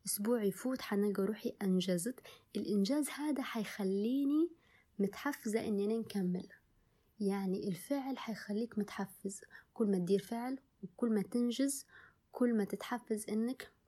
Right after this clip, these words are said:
تكمل. تمام. في تحفيز يومي اللي هو نشوفه زي ما نقوله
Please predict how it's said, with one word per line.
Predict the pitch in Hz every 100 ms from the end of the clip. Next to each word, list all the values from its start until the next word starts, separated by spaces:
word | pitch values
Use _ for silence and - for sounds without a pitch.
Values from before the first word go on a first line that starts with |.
| _ _
تكمل. | - - 196 185 - _ _ _ _ _ - _
تمام. | - 226 269 208 196 - _ _ _ _ _ _ _ _ -
في | 330
تحفيز | 320 - - 220 -
يومي | 185 226 285 330
اللي | 285 269
هو | 254 277 262 262 - - - -
نشوفه | 214 262 262 - 190
زي | 190
ما | 190
نقوله | 190 185 196